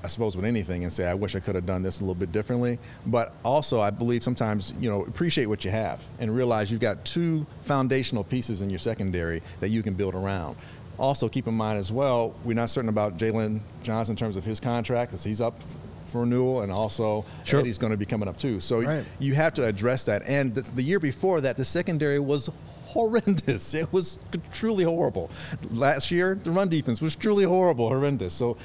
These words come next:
Speaker 1: I think he's addressed those things last year for the, for the secondary, and this year for the interior of the defense.
Speaker 2: Full transparency for anyone who's just checking out for the, the show for the first time, 'cause Glenn's on. I, at the time, I said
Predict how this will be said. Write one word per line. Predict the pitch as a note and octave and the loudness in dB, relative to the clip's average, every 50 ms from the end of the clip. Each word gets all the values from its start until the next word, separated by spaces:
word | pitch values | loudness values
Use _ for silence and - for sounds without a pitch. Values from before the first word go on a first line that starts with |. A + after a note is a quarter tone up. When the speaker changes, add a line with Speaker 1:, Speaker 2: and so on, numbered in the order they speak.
| - - | -6 -2
Speaker 1:
I | - B2+ | 0 0
think | C3 - E3 D#3+ C3 | 2 2 0 2 2
he's | E3 D#3 B2+ | 2 2 2
addressed | C3 A#2 G#2+ G#2+ C3 C#3+ C#3+ - - | 2 2 2 2 4 4 2 2 2
those | C3+ B2+ A#2+ - - | 2 2 2 0 0
things | B2+ A#2+ A#2 A2+ G2 | 0 2 2 2 2
last | A2 A#2 A#2 B2+ B2+ A#2 - | 2 2 2 2 2 0 0
year | C3+ C3+ C3+ | 0 -2 0
for | B2 B2+ A2+ | 0 -2 -4
the, | G#2+ G#2 - - - - - | -4 -4 -6 -8 -12 -8 -6
for | A#2+ | -6
the | G2+ | -2
secondary, | - C#3 C3+ D3 C#3+ C3 C#3 C#3 C3 | 0 0 0 0 0 2 2 2 2
and | A#2 A2 | 2 2
this | A#2 A2+ - - | 0 -2 -2 0
year | B2+ B2 A#2 A#2 A#2+ - - - - - | 0 2 2 2 0 -2 -6 -12 -12 -6
for | - A2 | -4 -2
the | G2+ A#2 | 0 0
interior | G#2+ G2 - C3 A#2+ A2 G#2 | 0 0 0 0 2 2 0
of | F#2 | 0
the | F#2+ | -2
defense. | E2+ F#2+ E2+ - - A#1+ - - - - C3+ C3+ - | -2 -4 -4 -6 -8 -10 -8 -10 -10 -10 -12 -4 0
Speaker 2:
Full | E3 E3 D#3 | 0 0 2
transparency | - E3+ E3 D#3+ D#3 C#3+ - - D#3+ D#3 D#3 D3+ - - D3+ C#3 | 2 4 4 4 4 2 2 4 4 4 4 4 4 4 4 4
for | - - C3 | 4 4 4
anyone | C3 C3+ C3+ C3 C3 | 4 6 6 6 4
who's | B2 G#2 | 4 2
just | - B2+ - | 2 0 2
checking | - C#3 C3+ B2 B2+ | 2 2 4 4 4
out | B2+ B2 B2 | 4 4 4
for | - B2+ | 2 2
the, | A#2+ - - - - - | 0 0 -2 -6 -6 -4
the | - - - | -4 -2 0
show | - - C3 B2 A2+ | 2 4 4 4 4
for | A#2+ | 2
the | A2 | 2
first | - A#2+ A#2+ A2 - | 2 2 2 2 4
time, | C3 B2 A#2+ A2+ | 4 4 4 2
'cause | A2+ - A2 - | 2 0 -2 0
Glenn's | - A#2+ A#2+ A#2+ A#2 A2+ | 2 2 4 4 4 4
on. | A#2+ A#2 A#2 A2+ G#2+ - - - - - - - - - - - - - - | 4 4 4 4 2 -2 -8 -12 -12 -14 -14 -16 -16 -16 -16 -16 -16 -4 0
I, | B2 B2 C3+ D3+ C#3+ - - - - - | 4 4 6 6 4 2 -2 -4 -2 0
at | C#3+ C#3+ | 0 2
the | D#3+ D#3 | 2 2
time, | - E3 E3 F3 E3+ E3 - | 4 4 6 6 4 2 2
I | - - C3 B2+ | 2 2 2 4
said | - - - C3+ B2 B2 A#2+ G#2 F2 | 2 4 4 4 6 4 4 2 -2